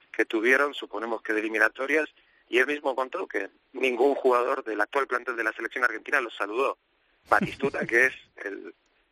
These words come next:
Speaker 1: bueno, luego de Messi, diría yo, el máximo goleador argentino histórico, seguramente cuando todos estos jugadores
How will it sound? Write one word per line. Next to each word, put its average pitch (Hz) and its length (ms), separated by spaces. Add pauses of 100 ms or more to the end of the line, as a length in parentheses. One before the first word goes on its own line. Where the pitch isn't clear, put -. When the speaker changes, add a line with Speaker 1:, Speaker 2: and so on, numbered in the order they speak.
(300)
Speaker 1:
bueno, 110 440
luego 123 300
de 107 100
Messi, 131 340
diría 117 260
yo, 131 140
el 139 120
máximo 120 480
goleador 113 340
argentino 117 480
histórico, 143 920 (400)
seguramente 120 540
cuando 104 240
todos 127 260
estos - 200
jugadores 117 300